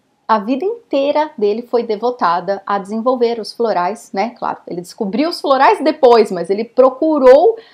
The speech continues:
na natureza o que, que poderia ajudar as pessoas a estarem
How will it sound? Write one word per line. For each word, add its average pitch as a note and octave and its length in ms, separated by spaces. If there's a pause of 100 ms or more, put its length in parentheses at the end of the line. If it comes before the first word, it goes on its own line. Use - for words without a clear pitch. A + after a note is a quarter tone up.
(120)
na A#3 160
natureza A#3+ 540
o B3 60
que, F#4+ 120
que F#4+ 120
poderia C#4 500
ajudar G#3 340
as G#3+ 120
pessoas G3+ 440
a A3+ 240
estarem B3+ 720